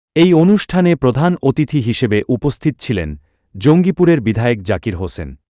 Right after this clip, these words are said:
বিশেষ অতিথি হিসেবে উপস্থিত ছিলেন দীপক কুমার দাস। সভায় মূলত রঘুনাথগঞ্জ দুই নম্বর ব্লকের সদস্যদের অংশগ্রহণ লক্ষ্য করা যায়।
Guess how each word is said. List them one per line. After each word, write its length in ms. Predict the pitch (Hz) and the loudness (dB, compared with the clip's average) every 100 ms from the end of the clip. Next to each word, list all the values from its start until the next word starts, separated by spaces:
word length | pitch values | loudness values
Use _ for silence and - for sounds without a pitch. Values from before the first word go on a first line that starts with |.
| _ _ | _ _
বিশেষ 460 | 107 165 - 233 - | -2 0 2 0 0
অতিথি 360 | 160 156 185 185 | -2 0 0 0
হিসেবে 440 | 135 135 139 117 117 | 0 0 2 2 0
উপস্থিত 480 | 120 135 - 147 123 | -2 -2 -2 -4 -4
ছিলেন 380 | - 117 98 95 | -2 0 0 0
দীপক 360 | 87 139 156 - | 0 0 0 0
কুমার 300 | 131 107 92 | 0 0 0
দাস। 420 | 78 69 - - _ _ _ - | -6 -10 -14 -18 _ _ _ -10
সভায় 480 | - 165 180 220 | 0 2 2 2
মূলত 360 | 196 156 170 - | 4 4 4 4
রঘুনাথগঞ্জ 880 | 143 113 127 147 120 110 113 113 - 95 | 2 2 2 2 2 2 2 2 -2 -6
দুই 220 | 117 185 | 0 2
নম্বর 400 | 151 139 143 139 | 4 4 4 2
ব্লকের 300 | 104 104 127 | 2 0 -2
সদস্যদের 600 | - 117 104 - 113 104 - | -2 -4 -4 -4 -2 -2 -2
অংশগ্রহণ 640 | 123 139 - 143 131 131 135 | 0 0 0 -2 0 2 2
লক্ষ্য 320 | 104 - 127 | 0 -2 -6
করা 200 | 101 85 | -4 -4
যায়। 240 | 82 71 | -6 -10